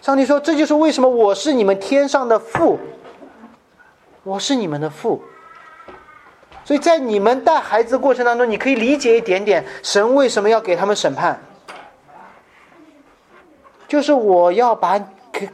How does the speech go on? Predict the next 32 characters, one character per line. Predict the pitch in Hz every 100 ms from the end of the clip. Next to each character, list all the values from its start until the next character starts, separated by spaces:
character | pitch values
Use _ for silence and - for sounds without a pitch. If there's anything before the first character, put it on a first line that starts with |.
| -
之 | 240
前 | 214 202
我 | 185
给 | 147 160
你 | 190
们 | 170
的 | 143
所 | 131 151
有 |
东 | 151 151
西 |
都 | 151
拿 | 147 120
掉， | 110 120 - _ _ _ _ _ _ _
让 | - 233 208
你 |
们 | 165
知 | 156 202
道 | 208 202 143 - - -
这 | -
一 | 208 170
切 | -
的 | 202
财 | - - 131
物 | 156 170
的 | 156
主 | - 120 -
是 | - 131
谁。 | - - _ _ _ _ _ _ _ _ _ _ - _ _ _ _ _ _ _ _ _ _ _ -
而 | 151
我 | 170 147
们， | 123 117